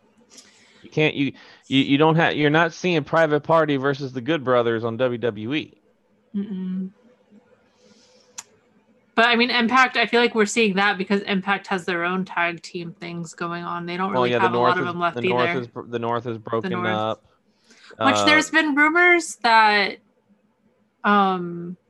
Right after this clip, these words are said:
Speaker 2: my God, what is his name?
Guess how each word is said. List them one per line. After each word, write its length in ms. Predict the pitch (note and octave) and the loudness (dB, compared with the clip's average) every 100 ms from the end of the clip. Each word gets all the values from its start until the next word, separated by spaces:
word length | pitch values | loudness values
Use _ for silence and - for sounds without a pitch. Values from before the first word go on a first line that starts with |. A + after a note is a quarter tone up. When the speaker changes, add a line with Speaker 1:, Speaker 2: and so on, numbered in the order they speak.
| _ _ _ _ _ _ _ _ _ _ _ _ _ _ _ _ | _ _ _ _ _ _ _ _ _ _ _ _ _ _ _ _
Speaker 2:
my 100 | G3+ | -12
God, 360 | F#3+ F#3 G#3+ G#3+ _ _ _ _ _ _ _ _ _ _ _ _ _ _ _ _ _ _ - | -10 -10 -10 -14 _ _ _ _ _ _ _ _ _ _ _ _ _ _ _ _ _ _ -8
what 140 | G3 | -6
is 140 | F#3+ | -6
his 180 | G#3+ G3+ | -6 -8
name? 260 | A#3+ F#3+ | -6 -6